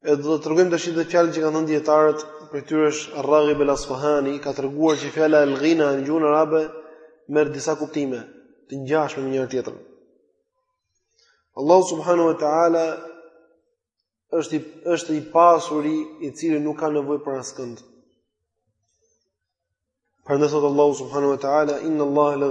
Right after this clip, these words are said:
ghaniyun 'anil 'alamin." Allahu i madhëruar është i panevojshëm për botrat.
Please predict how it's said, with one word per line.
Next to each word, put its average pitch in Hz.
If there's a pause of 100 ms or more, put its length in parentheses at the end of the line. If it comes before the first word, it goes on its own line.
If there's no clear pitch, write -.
ghaniyun 143
'anil 135
'alamin." 135 (720)
Allahu 156
i 156
madhëruar 151
është -
i -
panevojshëm 147 (720)
për 131
botrat. 117